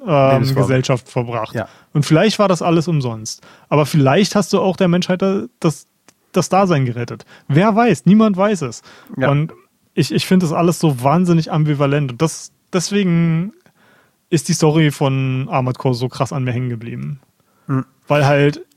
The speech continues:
Speaker 1: ich kann jedem Ende was abgewinnen.
Speaker 2: Ja, jetzt aber die Frage, was, welches Ende, wenn du jetzt quasi nochmal durchspielen würdest, welches Ende würdest du jetzt,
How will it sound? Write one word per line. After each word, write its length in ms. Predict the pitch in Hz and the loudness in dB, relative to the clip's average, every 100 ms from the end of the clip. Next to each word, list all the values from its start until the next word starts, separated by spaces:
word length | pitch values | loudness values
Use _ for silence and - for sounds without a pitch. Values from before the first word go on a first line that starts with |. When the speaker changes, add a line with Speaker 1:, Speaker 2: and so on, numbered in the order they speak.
| _ _ _ _ _ | _ _ _ _ _
Speaker 1:
ich 140 | - - | -4 -2
kann 240 | 160 165 | 0 2
jedem 300 | 170 196 190 | 4 4 4
Ende 240 | 135 156 143 | 2 2 2
was 140 | 135 | 0
abgewinnen. 540 | 113 - 117 117 127 - _ _ _ _ _ _ _ | -2 -6 -8 -8 -12 -16 _ _ _ _ _ _ _
Speaker 2:
Ja, 260 | - 139 - _ _ - | -10 -8 -8 _ _ -20
jetzt 380 | 131 165 - - | -8 -8 -8 -8
aber 180 | 143 151 | -2 -2
die 100 | 156 | -4
Frage, 520 | - 139 139 113 101 | -4 0 0 0 -4
was, 460 | 117 147 - - - | -4 -4 -4 -6 -4
welches 320 | 165 202 202 | -2 0 0
Ende, 560 | - 139 160 175 196 196 | -2 -2 0 0 -2 -4
wenn 220 | 139 135 139 | -4 -2 0
du 100 | 135 | 0
jetzt 240 | 131 - | -2 -8
quasi 200 | - 120 | -10 -6
nochmal 200 | 120 120 | -6 -4
durchspielen 480 | 131 139 - 104 90 | -4 -4 -6 -8 -8
würdest, 440 | 87 123 170 - _ - - - _ _ _ _ _ _ _ _ _ - - | -6 -6 -6 -8 _ -20 -20 -20 _ _ _ _ _ _ _ _ _ -10 -2
welches 380 | 170 180 190 | 0 0 -2
Ende 520 | - 135 156 165 151 127 | -6 -6 -2 -2 -2 -2
würdest 340 | 143 143 - | -2 -2 -4
du 120 | 139 - - | -6 -8 -12
jetzt, 640 | 123 131 131 - - - | -6 -4 -6 -10 -16 -20